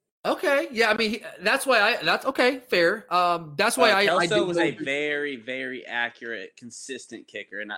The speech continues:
Speaker 2: that's the one thing I missed about, or especially when he was gone, like, you missed it. You didn't realize how important it was.
Speaker 1: Yeah, that's a great point. He was very, very steady for us.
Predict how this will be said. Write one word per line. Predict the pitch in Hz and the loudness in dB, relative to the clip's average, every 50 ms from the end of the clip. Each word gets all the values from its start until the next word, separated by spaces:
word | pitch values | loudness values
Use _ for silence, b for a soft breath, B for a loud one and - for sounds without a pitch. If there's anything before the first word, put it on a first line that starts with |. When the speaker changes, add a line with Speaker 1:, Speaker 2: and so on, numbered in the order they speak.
| - - | -10 -10
Speaker 2:
that's | 120 120 - | -10 -10 -8
the | - 139 | -10 -10
one | 127 123 120 110 | -8 -8 -8 -8
thing | - 123 113 104 | -8 -10 -8 -6
I | 95 | -6
missed | 110 110 98 104 107 - - | -8 -8 -10 -12 -14 -14 -14
about, | 98 92 95 95 104 - - | -10 -8 -8 -8 -8 -6 -4
or | 113 110 104 98 b b b b b b | -2 -2 -2 -2 b b b b b b
especially | - - 160 147 - 156 | -6 -4 -4 -4 -2 -4
when | 143 123 | -6 -4
he | 131 131 | -4 -4
was | 123 113 98 | -4 -6 -4
gone, | - 113 113 117 117 113 107 | -2 0 0 2 0 -2 -4
like, | 107 104 - | -6 -8 -8
you | - 123 117 | -8 -6 -4
missed | 113 113 117 117 - - | -4 -4 -4 -4 -6 -10
it. | 107 104 - 110 113 | -10 -10 -10 -10 -10
You | - 117 113 | -12 -10 -8
didn't | 110 123 110 104 | -6 -6 -6 -4
realize | 110 113 110 104 104 104 | -4 -4 -4 -4 -4 -4
how | - 107 101 | -6 -8 -8
important | 98 95 - 110 107 - - 101 92 | -8 -10 -10 -10 -10 -10 -12 -14 -12
it | |
was. | 92 90 101 107 - - _ _ _ _ _ _ _ _ _ _ _ _ _ _ _ _ _ _ _ _ _ _ _ _ | -8 -8 -8 -8 -10 -18 _ _ _ _ _ _ _ _ _ _ _ _ _ _ _ _ _ _ _ _ _ _ _ _
Speaker 1:
Yeah, | - 180 240 277 262 220 | 0 2 4 4 4 2
that's | 175 190 - - | 0 -2 -2 -4
a | 262 | -6
great | 202 247 208 180 - | -4 -4 -4 -4 -4
point. | 185 151 160 | -8 -8 -8
He | 208 | -8
was | 214 196 180 156 135 | -6 -6 -6 -6 -8
very, | 123 120 - - 160 170 185 180 170 160 | -14 -14 -8 -4 -2 0 0 0 0 -2
very | 139 143 147 139 135 135 | -4 -4 -4 -4 -6 -6
steady | - - 131 123 123 | -8 -10 -10 -10 -10
for | 120 123 - 123 117 | -10 -10 -12 -10 -10
us. | 113 113 113 - | -8 -10 -12 -14